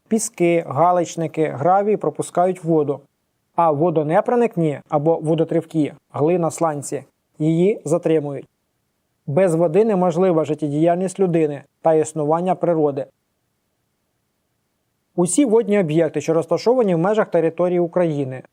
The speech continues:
а це річки, озера, водосховища, канали, болота, підземні води, територіальні води Чорного і Азовського морів,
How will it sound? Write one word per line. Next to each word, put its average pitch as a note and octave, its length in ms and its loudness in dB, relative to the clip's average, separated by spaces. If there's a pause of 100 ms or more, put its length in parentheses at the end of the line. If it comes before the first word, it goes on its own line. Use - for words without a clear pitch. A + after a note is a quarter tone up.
(260)
а D#3+ 140 -2
це C#3+ 460 -2
річки, D#3+ 640 -2 (680)
озера, D3+ 560 0 (880)
водосховища, D#3 880 -2 (920)
канали, D#3 580 0 (840)
болота, D#3+ 600 0 (880)
підземні G3+ 400 0
води, D3+ 420 0 (840)
територіальні F3+ 540 0
води D#3+ 260 0
Чорного D#3 460 -2
і D#3 40 -2
Азовського E3 560 -2
морів, D#3+ 400 -2